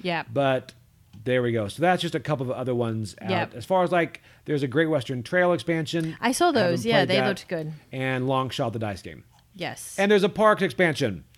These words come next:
Speaker 2: which
Speaker 1: Woo.
Speaker 2: which
Speaker 1: I
Speaker 2: we,
Speaker 1: saw that and I was like, "I
Speaker 2: we,
Speaker 1: must put that on my list."
Speaker 2: which we need to play it. And there's an Undaunted, Undaunted Stalingrad, which
Speaker 1: Yeah,
Speaker 2: is gonna be
Speaker 1: that,
Speaker 2: there.
Speaker 1: that looked good too. We also need to play Undaunted.
Speaker 2: Yep,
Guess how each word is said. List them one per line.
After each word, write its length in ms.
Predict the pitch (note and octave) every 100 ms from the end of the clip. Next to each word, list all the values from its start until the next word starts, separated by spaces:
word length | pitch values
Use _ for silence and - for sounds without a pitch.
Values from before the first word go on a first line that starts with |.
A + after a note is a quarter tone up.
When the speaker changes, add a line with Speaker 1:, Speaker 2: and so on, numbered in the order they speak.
| - -
Speaker 2:
which 340 | C3+ C3 -
Speaker 1:
Woo. 1000 | F#3+ A3 A3 A3+ A3 G#3+ G#3+ G3+ G3 F#3+
Speaker 2:
which 100 | F#3
Speaker 1:
I 120 | F#3
Speaker 2:
we, 100 | C3+
Speaker 1:
saw 240 | C3+ A#3 A#3
that 220 | A#3 A#3
and 140 | A#3
I 120 | G#3+ G3
was 160 | G3
like, 160 | F#3 F3
"I 80 | E3+
Speaker 2:
we, 80 |
Speaker 1:
must 340 | F#3+ F#3+ G#3 -
put 180 | A#3+ G3+
that 120 | G#3
on 140 | G3+
my 140 | G#3 G3+
list." 340 | F3+ C#3 -
Speaker 2:
which 200 | C3 A2+
we 100 | B2+
need 140 | C3 A#2+
to 60 |
play 280 | G#2+ A2+ G#2+
it. 100 | A2
And 120 | D#3+
there's 160 | E3+ F3
an 60 | F#3
Undaunted, 600 | F3 F3+ G3 F#3 A2+ D#2 - _ -
Undaunted 440 | C3+ C#3+ D3 D3
Stalingrad, 640 | A2+ D3+ B2 A2+ F#2 E2 A#1+ _ _ _ -
which 80 | B3
Speaker 1:
Yeah, 120 | D4+
Speaker 2:
is 40 | A#3
gonna 160 | B3+ D#4+
be 40 |
Speaker 1:
that, 0 |
Speaker 2:
there. 120 | F3 F#3+
Speaker 1:
that 240 | B3+ D4+
looked 180 | D#4 -
good 100 | A3+
too. 140 | A3
We 100 | G3
also 220 | G#3 G3+ G3+
need 80 |
to 60 | E3
play 180 | - D3
Undaunted. 320 | D3 C#3+ D3
Speaker 2:
Yep, 160 | D3